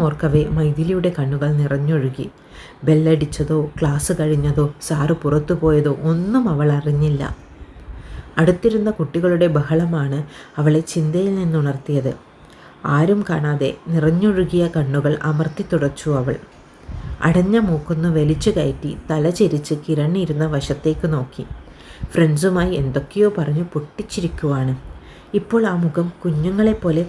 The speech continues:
കുറുമ്പ് നിറഞ്ഞിരിക്കുവാണ്. ഒരുപക്ഷെ തന്നോട് മാത്രമായിരിക്കും അവൻ ഇത്ര ഗൗരവം കാണിക്കുന്നത്. ഇനിയൊന്നും ഇങ്ങനെ മനസ്സിൽ കെട്ടിപ്പൂട്ടി വെക്കാൻ വയ്യ.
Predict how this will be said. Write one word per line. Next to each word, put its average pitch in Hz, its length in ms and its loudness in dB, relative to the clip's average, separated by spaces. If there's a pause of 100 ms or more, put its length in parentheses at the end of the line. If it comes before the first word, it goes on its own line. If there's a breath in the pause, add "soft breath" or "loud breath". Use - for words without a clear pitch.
കുറുമ്പ് 151 420 2 (320)
നിറഞ്ഞിരിക്കുവാണ്. 156 840 0 (360 loud breath)
ഒരുപക്ഷെ 175 460 -2 (280)
തന്നോട് 190 400 4 (100)
മാത്രമായിരിക്കും 147 680 0
അവൻ 151 220 0
ഇത്ര 180 280 -4 (100)
ഗൗരവം 151 420 2
കാണിക്കുന്നത്. 143 640 -4 (1800 loud breath)
ഇനിയൊന്നും 180 540 6 (100)
ഇങ്ങനെ 185 280 4
മനസ്സിൽ 160 440 2
കെട്ടിപ്പൂട്ടി 156 560 -2
വെക്കാൻ 147 380 2
വയ്യ. 147 220 2